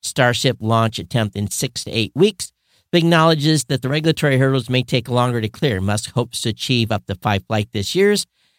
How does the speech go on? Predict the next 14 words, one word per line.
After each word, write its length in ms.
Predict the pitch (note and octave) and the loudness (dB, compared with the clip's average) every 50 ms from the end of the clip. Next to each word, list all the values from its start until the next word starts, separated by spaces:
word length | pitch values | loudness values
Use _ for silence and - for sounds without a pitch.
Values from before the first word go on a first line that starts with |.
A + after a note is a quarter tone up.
| _ | _
and 160 | - G#3+ G3 D#3+ | 0 0 0 2
estimates 480 | D3 D#3+ C#3+ - D#3+ D#3+ D#3 - - | 2 0 0 0 0 -2 0 -2 -2
SpaceX 460 | - D3 C3+ B2+ - - C3 C3 - | -2 0 0 0 2 0 0 0 -2
will 80 | C#3 C3 | -4 -4
spend 360 | - - C3+ B2 B2 A#2 A2 | -2 0 0 0 0 0 -2
two 200 | - A3 A#3 A3 | -2 -2 -2 0
billion 340 | F3+ E3 D3+ C#3 C#3 C3+ C3 | 2 2 4 4 4 2 2
on 140 | B2+ B2 A#2 | 0 0 -2
the 60 | A2 | -2
Starship 480 | G2+ - C3 B2 B2 - - A2+ - - | -4 -2 -2 -2 -2 -2 -4 -6 -6 -4
program 320 | - E3 E3 D#3 D3+ C#3+ | -2 -2 -2 -2 -2 -2
in 120 | C3 B2+ B2 | -2 -2 -4
twenty 380 | - - - C3+ C3 C3+ C3+ | -4 -4 -2 -2 0 0 -2
twenty-three. 760 | C3 - - - B2+ B2+ A#2+ A#2+ - - G3+ G3 D#3 F#2+ E2 | -2 -4 -6 -4 -4 -2 -2 -4 -6 -4 -2 -2 -2 -2 -4